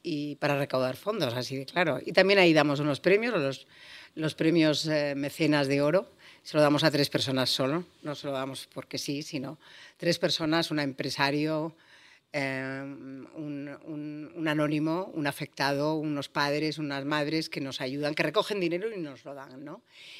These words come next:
Y a una persona conocida, un personaje conocido, porque hay muchos conocidos que nos ayudan mucho y, y,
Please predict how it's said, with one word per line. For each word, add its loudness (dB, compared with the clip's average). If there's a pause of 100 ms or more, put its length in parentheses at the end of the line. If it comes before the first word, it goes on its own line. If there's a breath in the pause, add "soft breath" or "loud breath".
Y 8
a 10
una 6
persona 0
conocida, -2
un 0
personaje -4
conocido, -2
porque -6
hay -4
muchos -8
conocidos -10 (540 loud breath)
que -2
nos -4
ayudan -6
mucho -8
y, -4
y, -12